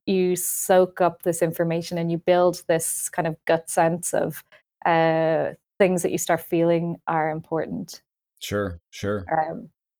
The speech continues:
Speaker 1: yeah, so we tend to do it more like that and less like, uh, we need to spend this week looking at churn, or let's, this week, let's look at, um,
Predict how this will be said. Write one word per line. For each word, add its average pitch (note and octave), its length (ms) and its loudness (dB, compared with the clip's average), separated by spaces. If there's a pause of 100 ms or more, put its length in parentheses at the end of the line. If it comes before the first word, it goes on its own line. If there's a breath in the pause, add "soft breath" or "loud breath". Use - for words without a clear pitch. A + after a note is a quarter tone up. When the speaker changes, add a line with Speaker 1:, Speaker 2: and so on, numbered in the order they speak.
(280)
Speaker 1:
yeah, E3 180 2
so F#3+ 180 2
we F#3+ 80 6
tend C4 220 4
to A3+ 60 0
do G3 120 6
it F3+ 60 4
more F#3+ 180 4
like E3+ 180 2
that E3 220 4
and E3 140 2
less D#3 300 0
like, D#3+ 280 -2
uh, D#3 280 -2 (720)
we F3 80 0
need E3+ 240 -4
to E3+ 100 -2
spend E3+ 400 0
this F3 180 4
week E3+ 280 2
looking E3 340 -4
at E3 140 -8
churn, E3 440 -6
or D#3+ 100 -8
let's, - 360 -8
this F#3 200 0
week, E3+ 280 0
let's E3 220 -2
look E3 200 0
at, E3 220 0 (120)
um, D#3+ 500 0